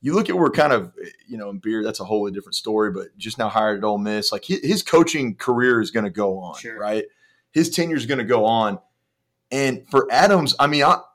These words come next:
Speaker 1: I remember Lane and I were laughing the other day talking about it. It's gotta eat Beard up, dude, that he could not beat Adams once in those two outings that they had. Uh,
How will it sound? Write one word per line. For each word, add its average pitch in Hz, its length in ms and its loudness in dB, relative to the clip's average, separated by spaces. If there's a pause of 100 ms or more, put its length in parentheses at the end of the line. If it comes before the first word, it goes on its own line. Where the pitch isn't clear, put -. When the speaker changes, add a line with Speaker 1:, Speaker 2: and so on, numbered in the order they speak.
Speaker 1:
I 131 60 6
remember 165 300 2
Lane 123 260 0
and 156 80 2
I 131 100 8
were 110 140 2
laughing 127 400 4
the 123 60 0
other 117 140 2
day 120 160 2
talking 113 200 4
about 110 180 6
it. 107 120 -4
It's 160 160 0
gotta 233 360 6
eat 135 340 -4
Beard 113 420 2
up, 92 280 -8
dude, 98 260 -10
that 98 120 -10
he 123 160 -8
could 123 220 -2
not 120 380 2
beat 131 320 -2
Adams 117 480 6
once 104 880 -2 (560)
in 139 140 2
those 131 280 6
two 156 360 4
outings 117 680 2
that 110 180 -2
they 113 200 2
had. 107 460 2 (360)
Uh, 123 380 8